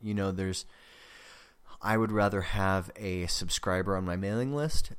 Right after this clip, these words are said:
than a sale of a book any day, because when people are on the mailing list, as long as I take care of that list, as long as I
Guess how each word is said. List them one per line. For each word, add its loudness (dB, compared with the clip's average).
than -2
a -6
sale 0
of -4
a 0
book -2
any 0
day, -6
because -2
when -4
people 0
are -2
on 0
the -4
mailing 0
list, -2
as -4
long 2
as -2
I 0
take -2
care 0
of -2
that 0
list, 0
as -4
long 0
as -2
I -2